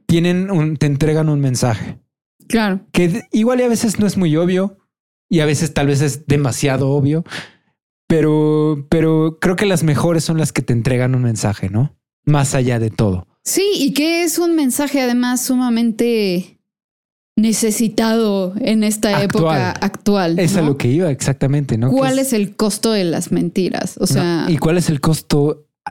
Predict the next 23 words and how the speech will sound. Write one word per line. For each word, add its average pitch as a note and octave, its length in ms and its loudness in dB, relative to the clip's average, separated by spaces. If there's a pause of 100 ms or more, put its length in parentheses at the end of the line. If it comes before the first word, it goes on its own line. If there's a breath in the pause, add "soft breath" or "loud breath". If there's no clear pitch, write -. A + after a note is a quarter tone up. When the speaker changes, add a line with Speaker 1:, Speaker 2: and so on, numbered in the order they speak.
(100)
Speaker 1:
mm, D#3 180 0 (440)
llevándolo C3 500 2
un B2 140 -2
pasito C3 360 0
más A2 140 0
allá, A#2 280 0
de, A#2+ 560 2 (500)
de B2+ 320 0
las A2+ 220 0
mentiras C#3 720 0 (600 soft breath)
en D3 220 2
las B2 220 0
altas C#3 400 0
cúpulas G#2+ 440 0
del G#2 180 0
gobierno? G#2 560 -2 (360)
Speaker 2:
Ey. G#3+ 260 0
Speaker 1:
¿No? G#2+ 380 -2 (500)
Speaker 2:
Sí, - 160 0
Speaker 1:
O G#3+ 40 2
Speaker 2:
sí, G#3+ 120 0
Speaker 1:
sea, - 80 0
Speaker 2:
sí. G#3 200 -2